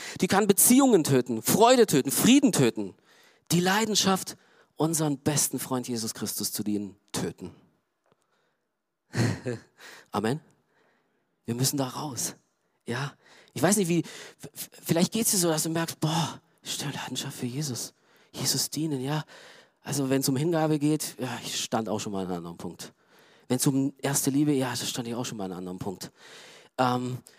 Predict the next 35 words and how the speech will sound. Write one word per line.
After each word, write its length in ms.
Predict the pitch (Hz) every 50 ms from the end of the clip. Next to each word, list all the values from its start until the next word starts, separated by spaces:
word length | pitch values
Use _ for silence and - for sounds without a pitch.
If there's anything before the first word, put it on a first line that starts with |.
| - -
ja, 120 | - 143 165
der 120 | 180 170
Herr, 220 | 151 160 185 196 190
der 100 | 165 147
hat 100 | - -
mir 140 | 175 170
mal, 160 | 170 160 156 156 - - - - - - _ -
der 100 | 135 -
hat 80 | -
mal 140 | 185 175 160
über 160 | 156 147 139
Vision 340 | 135 143 131 147 180 220 226
gesprochen 420 | 165 123 - - - 101 - 104
zu 140 | - - 98
mir. 240 | 101 98 95 92 85 - _ - - - -
Er 80 | 143
hat 80 | 143 127
mir 80 | 165
mal 240 | 156 151 147 147 147
gesagt, 360 | 143 - 135 - 165 160 -
was 140 | - 139 -
ich 80 | 147 -
mal 120 | 135 135 135
machen 240 | 139 147 - 143
soll. 120 | 135 135 120 - - - - - - _ _ _ _ _ -
Boah, 260 | - - - - - - -
das, 180 | - 98 92 101 92 - - -
davon 240 | - 107 - 139 135
sehe 140 | 127 131 131
ich 60 | 135
jetzt 140 | 131 120 -
nicht 100 | 147 143
so 100 | - 131
viel 300 | 110 - - 110 107 104
heute. 300 | 110 104 107 113 107 -